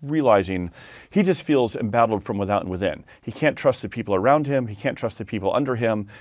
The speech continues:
His own system's not working. And meanwhile, he's getting tremendous outside pressure from this American president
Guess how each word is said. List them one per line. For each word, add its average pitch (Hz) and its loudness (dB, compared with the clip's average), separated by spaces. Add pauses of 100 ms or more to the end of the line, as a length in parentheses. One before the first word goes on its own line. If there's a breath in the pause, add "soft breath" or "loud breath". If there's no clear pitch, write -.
His 123 -6
own 117 2
system's 110 -6
not 101 -4
working. 110 0 (280 loud breath)
And 151 2
meanwhile, 139 2
he's 104 -4
getting 107 -4
tremendous 123 -2
outside 120 0
pressure 95 0
from 95 -6
this 95 -4
American 98 0
president 92 2